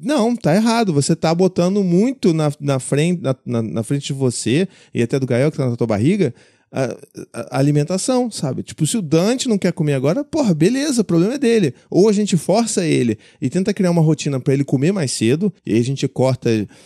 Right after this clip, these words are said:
o lanche da manhã, talvez, ou reduz a quantidade de coisa que ele toma no café da manhã, ou você come sozinha,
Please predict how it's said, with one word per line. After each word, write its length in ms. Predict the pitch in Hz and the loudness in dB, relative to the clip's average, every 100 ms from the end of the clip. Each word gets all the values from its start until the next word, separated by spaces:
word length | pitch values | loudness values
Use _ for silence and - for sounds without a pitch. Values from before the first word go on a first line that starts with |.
| _ - | _ -8
o 120 | 127 | -2
lanche 260 | 123 131 - | 0 0 0
da 80 | 117 | 0
manhã, 460 | 107 95 139 156 | 0 2 2 2
talvez, 540 | - 107 95 143 160 131 | 2 0 2 4 4 2
ou 80 | 117 | 2
reduz 400 | 120 110 131 139 | 0 0 2 2
a 60 | |
quantidade 340 | 127 117 113 113 | 0 -4 -4 -4
de 80 | |
coisa 180 | - 113 | -2 -2
que 80 | - | -2
ele 60 | 104 | -6
toma 240 | - 113 | -4 -4
no 80 | 113 | -4
café 240 | 110 107 | -6 -6
da 80 | 107 | -4
manhã, 380 | 101 101 139 208 - - _ _ - | -2 -2 0 -2 -4 -18 _ _ 0
ou 180 | 165 226 | 2 2
você 340 | 285 - 269 | 0 -2 -4
come 320 | - 220 254 | 2 2 2
sozinha, 560 | 254 311 202 214 190 | 0 -2 -2 -2 -4